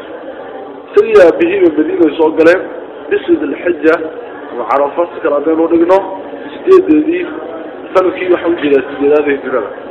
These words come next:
Sanadkii sideed hijrada ayay Madiina yimaadeen. Intii hore ma ku joogin, ama kuna ku dhashay. Nabiga sallallahu alayhi wasallam axaadiis fara badan buu ka xifdiyey.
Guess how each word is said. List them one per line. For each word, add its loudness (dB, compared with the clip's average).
Sanadkii 0
sideed -2
hijrada -2
ayay 2
Madiina 2
yimaadeen. -4
Intii -4
hore 2
ma -4
ku -6
joogin, -6
ama -6
kuna -2
ku -4
dhashay. -6
Nabiga 4
sallallahu 4
alayhi 4
wasallam 0
axaadiis -2
fara -4
badan 2
buu 2
ka -8
xifdiyey. 0